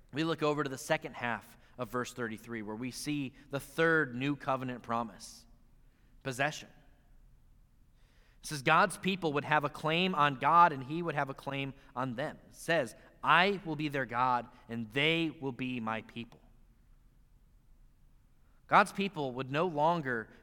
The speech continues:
be their own. They would belong to God. God would belong to them.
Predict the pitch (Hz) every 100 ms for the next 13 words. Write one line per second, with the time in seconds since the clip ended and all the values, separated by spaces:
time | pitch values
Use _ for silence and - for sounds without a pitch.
0 | - 147 143 135 135 180 - - - -
1 | 156 208 196 180 170 175 170 135 139 185
2 | 120 - - - 131 160 208 175 156 151
3 | 147 147 147 - - 139 127 135